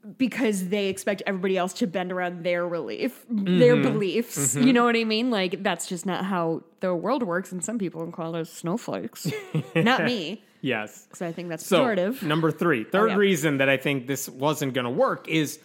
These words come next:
Speaker 2: okay, let's say they said, "We talked to the other teams, all three teams involved in our time swaps here.
Speaker 1: Mm-hmm.
Speaker 2: They all gave us the green light to say we could switch our games." Think about what has to change, though.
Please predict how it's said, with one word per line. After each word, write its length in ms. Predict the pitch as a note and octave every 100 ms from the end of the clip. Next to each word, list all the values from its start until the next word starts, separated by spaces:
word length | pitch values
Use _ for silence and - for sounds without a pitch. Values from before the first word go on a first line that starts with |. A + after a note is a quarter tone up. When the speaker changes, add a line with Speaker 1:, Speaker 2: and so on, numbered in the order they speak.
| _ -
Speaker 2:
okay, 260 | D3+ E3 A2
let's 320 | A2+ E3 -
say 240 | - D#3+
they 220 | A#2 D3+
said, 400 | G3+ G3 D3 B2+ -
"We 80 | B2
talked 280 | C#3 C3 -
to 80 |
the 140 | D#3 D#3
other 160 | D#3
teams, 300 | F#3 E3 B2 -
all 200 | C#3 D#3+
three 320 | D3 E3 F#3
teams 440 | - G3+ D3+ A#2+
involved 380 | A#2+ A#2 C3 C3
in 60 | C3+
our 120 | C3+
time 300 | - D#3 C#3
swaps 500 | - - - - G3+
here. 220 | F#3+ F#3
Speaker 1:
Mm-hmm. 140 | F3+ G#3+ - -
Speaker 2:
They 140 | A#2
all 380 | C3 E3 E3+ E3+
gave 200 | D3 C#3
us 140 | C3+
the 80 | C#3
green 260 | B2 C3 C3
light 280 | A#2 A2+ -
to 100 | A#2
say 140 | A2
we 120 | A2
could 160 | A2 -
switch 240 | A#2+ G#2
our 100 | G#2
games." 500 | A2 G#2 E2+ - - _ _ _ _ _ _ _ _ _ _ _ _
Think 180 | - F#3
about 180 | F3 D#3
what 140 | C3+ B2+
has 200 | C3 -
to 100 | C#3
change, 320 | - G#2+ G2+
though. 180 | -